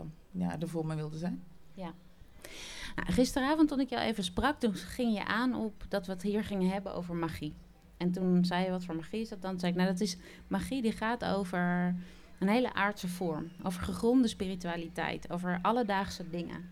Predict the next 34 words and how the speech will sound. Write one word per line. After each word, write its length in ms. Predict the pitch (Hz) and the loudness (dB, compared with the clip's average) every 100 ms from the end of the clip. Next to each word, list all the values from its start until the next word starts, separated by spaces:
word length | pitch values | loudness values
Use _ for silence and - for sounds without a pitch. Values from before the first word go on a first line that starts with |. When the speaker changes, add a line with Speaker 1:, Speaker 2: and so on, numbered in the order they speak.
| - | -8
Speaker 2:
die 120 | 185 | -4
er 100 | 180 | -2
gebeuren, 480 | 175 175 170 160 160 | -2 -2 0 0 -2
maar 160 | 170 | -2
waar 220 | 175 185 180 | 0 -2 0
wel 180 | 202 208 | 0 2
de 60 | |
magie 360 | 190 180 180 214 | 2 2 0 0
in 140 | 180 | 2
zit 220 | 175 175 175 | 2 -2 -6
en 140 | 190 | -2
waar 200 | 185 190 | 0 0
je 140 | 202 202 - - - | 0 -4 -10 -20 -6
voor 220 | 220 208 | -2 0
wakker 260 | 277 311 | 0 2
moet 200 | 254 233 - | 4 4 2
zijn 200 | 214 214 | 2 2
om 100 | 196 | 2
de 80 | |
boodschap 440 | 185 180 180 180 - | 4 4 2 -4 -10
te 80 | - | -12
krijgen." 540 | - 135 143 - 180 180 - - - - - - - - | -10 -10 -10 -10 -10 -12 -16 -18 -18 -18 -18 -18 -18 -14
En 100 | - | -4
jij 360 | 196 226 262 240 - - - - - - | 4 6 6 2 -6 -20 -20 -20 -20 -8
vertelde 460 | - 226 247 311 | -4 2 4 6
eigenlijk 440 | 220 175 180 185 185 | 4 4 4 2 -4
dat 120 | 196 | -6
je 40 | 214 | -2
heel 100 | 208 | 0
wakker 280 | 196 202 180 | 0 0 -2
bent 280 | 170 175 | 0 0
voor 360 | 180 185 170 170 | 0 -2 -2 -2
de 60 | 180 | -4
G-sleutel. 680 | 180 196 180 180 175 165 | -2 -2 0 0 0 -2